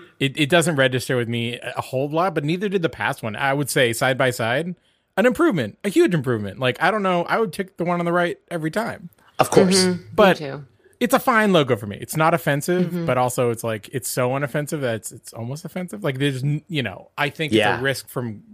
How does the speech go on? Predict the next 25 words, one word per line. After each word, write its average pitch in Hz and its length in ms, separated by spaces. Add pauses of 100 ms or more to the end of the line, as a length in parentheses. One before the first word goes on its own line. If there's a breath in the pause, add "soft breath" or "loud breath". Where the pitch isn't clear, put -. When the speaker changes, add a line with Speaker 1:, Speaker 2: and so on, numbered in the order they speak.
Speaker 1:
where 117 200
they 110 100
were, 110 320
I 117 80
guess, 110 380
'cause 107 160
they're 107 100
so 101 200
big. 107 360
But 104 200 (380 soft breath)
at 143 120
the 135 80
same 143 260
time, 127 440 (640)
meh, 208 300 (240)
you 135 120
know, 143 260
that's, 143 220
that's 165 300
my 151 420 (180)
personal 117 720
reaction. 104 440
It's 135 120
probably 165 300
gonna 120 240